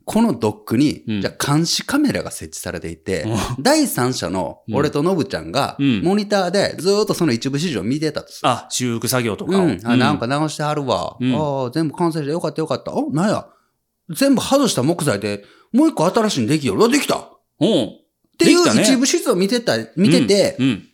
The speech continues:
Speaker 1: 「どっち本物ですか？」って言われたら、
Speaker 2: うん。
Speaker 1: 「いや、後のさっきできたから。<laughs>」
Speaker 2: <laughs>
Speaker 1: やっぱ、ふ-、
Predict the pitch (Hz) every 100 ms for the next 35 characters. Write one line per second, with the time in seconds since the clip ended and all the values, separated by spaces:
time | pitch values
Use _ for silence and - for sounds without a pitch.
0 | _ _ _ _ 127 170 - 185 131 123
1 | 113 113 147 139 104 87 107 113 113 90
2 | - _ _ - 185 - 180 202 370 143
3 | 92 - - 190 208 285 - 175 170 160
4 | - - 320 - 233 220 196 180 165 160
5 | 151 143 127 127 - - 269 220 190 180
6 | -